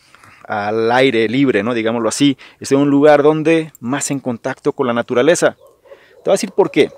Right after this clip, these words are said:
Normalmente, cuando una persona está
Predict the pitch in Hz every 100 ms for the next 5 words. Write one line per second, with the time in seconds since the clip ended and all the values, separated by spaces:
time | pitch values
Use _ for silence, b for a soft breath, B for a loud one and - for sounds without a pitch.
0 | _ - 123 123 165 180 180 185 190 -
1 | 135 123 123 160 - 120 - 151 160 156
2 | - _ - 113 - 127 131 143 143 113